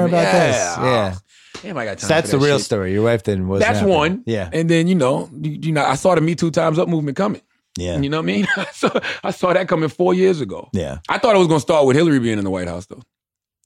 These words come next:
Speaker 1: I would say, if you go look back and listen to my old podcast, even on The Breakfast Club, I be telling all my homeboys and stuff like, "Yo, stop calling women bitches. Stop calling them hoes." Okay? I said, "When Hillary gets in the White House,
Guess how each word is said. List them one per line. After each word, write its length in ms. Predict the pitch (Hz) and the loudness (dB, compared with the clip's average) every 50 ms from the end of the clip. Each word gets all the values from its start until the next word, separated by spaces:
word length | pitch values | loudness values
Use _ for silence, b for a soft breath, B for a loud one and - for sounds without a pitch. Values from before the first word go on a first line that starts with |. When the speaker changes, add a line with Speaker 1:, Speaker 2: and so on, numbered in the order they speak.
| - | -4
Speaker 1:
I 80 | 123 135 | -2 -2
would 80 | 160 - | 0 2
say, 80 | 180 165 | 2 2
if 80 | 131 | 2
you 80 | 143 175 | 2 2
go 80 | 175 | 2
look 140 | 170 170 160 | 2 2 2
back 120 | 165 160 147 | 0 -2 -2
and 80 | 151 | -2
listen 140 | 156 143 165 | -4 -4 -2
to 60 | 147 | 0
my 120 | 139 135 127 | 0 0 0
old 300 | - 131 143 151 147 147 | 0 0 0 0 0 0
podcast, 560 | 156 143 139 139 147 139 135 135 131 B B B B B B B - | 0 0 0 0 0 0 0 0 -2 B B B B B B B -6
even 160 | 120 123 135 | -4 -2 0
on 60 | 135 135 | 0 0
The 40 | |
Breakfast 260 | 127 139 135 127 131 - | 0 0 0 -2 -2 -2
Club, 300 | 139 123 123 123 117 B B B B - | 0 0 0 0 -2 B B B B -10
I 20 | |
be 80 | 104 113 | -8 -4
telling 220 | - 139 117 107 | -2 -2 0 0
all 100 | 110 120 123 | 0 0 0
my 140 | 131 131 131 | 0 0 0
homeboys 380 | 131 131 131 127 123 123 120 117 | 2 0 0 0 0 0 0 0
and 80 | 113 | 0
stuff 160 | - 139 117 | -2 -2 -2
like, 140 | 113 110 117 | -2 -2 -2
"Yo, 180 | 123 113 98 90 | -2 -2 -2 -4
stop 400 | 95 - - - 107 117 - - | -6 -10 -6 -4 -2 -2 -2 0
calling 300 | - 151 165 180 185 185 | 0 0 0 0 0 -2
women 220 | 185 190 202 185 | -2 -2 -2 -2
bitches. 400 | 175 165 156 - 165 165 170 - b b b b b | -2 -4 -4 -4 -6 -8 -8 -10 b b b b b
Stop 300 | _ - 95 98 110 - | _ -10 -8 -8 -6 -2
calling 260 | - 160 160 175 180 185 | 0 0 2 2 0 0
them 80 | 190 196 | -2 0
hoes." 640 | 180 175 170 170 170 165 165 170 165 165 - b b b b b - | 0 2 2 2 2 0 0 -2 -4 -6 -10 b b b b b -12
Okay? 280 | 113 107 - 143 143 | -8 -4 -2 0 0
I 60 | 127 113 | 0 0
said, 180 | - 131 113 | -2 -2 -2
"When 140 | 104 104 92 | -2 -2 -2
Hillary 240 | 113 139 156 165 175 | -2 0 0 0 -2
gets 160 | 180 170 - | -2 -4 -4
in 60 | 170 175 | -4 -4
the 80 | 170 | -2
White 220 | 165 170 175 180 175 | 0 0 2 2 2
House, 260 | 160 160 160 151 | 2 0 0 -2